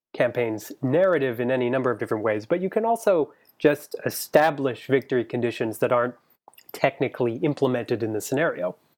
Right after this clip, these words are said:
Um, for instance, you can designate, uh, you know, on your map, you can say, "This is the region where you have to pick up some object," uh, which is something we saw actually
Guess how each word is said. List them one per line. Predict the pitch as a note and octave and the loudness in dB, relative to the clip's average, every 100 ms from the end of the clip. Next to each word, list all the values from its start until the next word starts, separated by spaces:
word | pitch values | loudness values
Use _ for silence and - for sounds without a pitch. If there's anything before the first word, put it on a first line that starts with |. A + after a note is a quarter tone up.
| _ _ _ _ | _ _ _ _
Um, | G#2 G#2 | -2 -2
for | A#2+ - | -4 0
instance, | C3 - B2+ A2+ - | 0 0 -2 -2 -8
you | F#3 C3+ A#2+ C3 | -8 -6 -2 -2
can | C#3+ D3+ D3+ | 0 0 4
designate, | D#3 D#3 C#3 A#2+ A#2+ C#3 D3+ - | 2 2 0 -2 -2 -2 -4 -6
uh, | D3 | -6
you | A#2+ A#2+ A#2+ | -4 -4 -4
know, | A2+ A2 | -2 -2
on | A2+ | -2
your | A2+ | -4
map, | A#2 A#2+ A#2 - | 0 0 0 -4
you | |
can | A#2 A#2 | -4 -4
say, | G#2+ A#2+ | -2 0
"This | G#2+ - | 0 0
is | D#3 | -4
the | - | -2
region | C3+ C#3 B2 B2 | 0 0 0 -2
where | A#2+ | 0
you | A2 | -4
have | - | -4
to | |
pick | - - - - | -8 -4 -2 0
up | C3 - | 0 -2
some | - A#2+ A2+ | -2 -2 0
object," | B2 A#2 C3 - - _ _ _ _ _ _ | -2 -2 -6 -6 -8 _ _ _ _ _ _
uh, | A#2 A2 | -2 -2
which | G#2 A#2 - | -2 -4 -4
is | A#2 | -2
something | C3 G#2+ G#2+ | 0 0 -2
we | G#2 | -2
saw | - B2 A2+ G#2+ A#2+ | 0 0 2 0 0
actually | A#2 A2+ - A2+ G#2+ G2+ | -2 -2 -4 -2 -2 -4